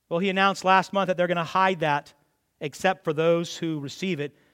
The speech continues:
Multiple studies are now linking increased levels of anxiety, depression, loneliness, and even suicide to social media accounts, specifically the number of likes a user does or does not get.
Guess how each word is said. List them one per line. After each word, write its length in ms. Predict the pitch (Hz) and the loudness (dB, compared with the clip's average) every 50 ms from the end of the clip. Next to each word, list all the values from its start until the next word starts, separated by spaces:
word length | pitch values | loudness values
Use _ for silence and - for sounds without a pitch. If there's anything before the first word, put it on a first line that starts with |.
| _ _ _ _ _ _ _ _ _ _ _ _ _ _ _ _ | _ _ _ _ _ _ _ _ _ _ _ _ _ _ _ _
Multiple 460 | - 170 196 233 254 254 247 208 220 | -4 0 2 2 2 2 0 -4 -4
studies 400 | 175 - - 214 214 196 185 165 | -4 0 2 2 2 2 0 -4
are 40 | 175 | -4
now 220 | 180 185 185 180 180 | -2 2 2 2 2
linking 420 | 175 190 202 208 202 185 175 180 | 2 -2 -4 -4 -6 -8 -10 -8
increased 540 | - 190 220 247 262 247 - 240 247 247 - | -8 -6 -6 -4 -4 -4 -4 -6 -6 -4 -2
levels 320 | 202 202 196 190 190 165 156 | 0 0 2 2 0 -2 -4
of 80 | 156 | -6
anxiety, 640 | 165 160 156 135 165 180 196 208 220 220 220 233 233 | -6 -6 -4 -2 0 2 2 4 2 2 -2 -4 -8
depression, 880 | 185 - - 143 - - - - 226 240 226 - - 240 240 240 233 - - - - - | -8 -10 -14 -14 -14 -14 -4 -2 0 0 0 -2 -4 -6 -6 -6 -6 -8 -12 -18 -16 -10
loneliness, 600 | 143 147 185 220 233 240 240 240 233 233 220 - | -2 2 4 4 4 4 2 0 -2 -2 -4 -4
and 200 | - 196 185 202 | -6 -6 -6 -4
even 300 | 214 233 262 220 233 233 | -2 -2 -2 -2 -2 -4
suicide 960 | - - - - - 339 349 349 349 - - - 165 147 147 147 175 190 185 - _ _ _ _ _ _ _ _ _ _ _ _ _ _ _ _ _ _ _ _ _ _ _ _ _ _ _ _ _ _ _ _ _ _ _ _ | -6 -8 -10 -6 0 2 4 4 2 2 -2 -2 -2 0 0 -2 -4 -6 -8 -14 _ _ _ _ _ _ _ _ _ _ _ _ _ _ _ _ _ _ _ _ _ _ _ _ _ _ _ _ _ _ _ _ _ _ _ _
to 140 | - - 170 | -16 -14 -14
social 600 | 151 - - - 185 202 196 - - 196 202 196 196 | -14 -10 -6 -4 -4 -4 -4 -6 -6 -4 -4 -6 -6
media 340 | 151 160 175 170 170 170 170 175 | -8 -8 -8 -6 -6 -6 -6 -6
accounts, 480 | 147 143 - - - 165 165 165 160 - | -8 -12 -10 -8 -6 -6 -6 -8 -10 -14
specifically 520 | - - 143 - 190 185 180 196 180 175 | -18 -18 -14 -12 -12 -12 -10 -8 -8 -8
the 60 | 156 | -6
number 240 | 151 160 160 151 147 | -6 -8 -8 -8 -8
of 160 | 139 120 120 | -10 -10 -8
likes 600 | 131 147 165 180 196 196 - - - - - - - _ _ _ _ _ _ _ _ - | -6 -4 -2 -2 -4 -6 -10 -14 -14 -14 -14 -16 -18 _ _ _ _ _ _ _ _ -12
a 40 | 143 | -12
user 380 | 139 147 160 170 156 - 143 135 | -10 -8 -8 -10 -10 -10 -12 -14
does 420 | 113 143 143 147 156 156 156 127 | -12 -10 -8 -6 -6 -6 -6 -8
or 60 | 123 | -12
does 300 | 110 107 143 143 143 120 | -16 -14 -12 -12 -12 -12
not 280 | 143 143 143 - 123 104 | -12 -12 -12 -12 -14 -18
get. 380 | 98 101 - - _ _ - | -20 -20 -20 -20 _ _ -20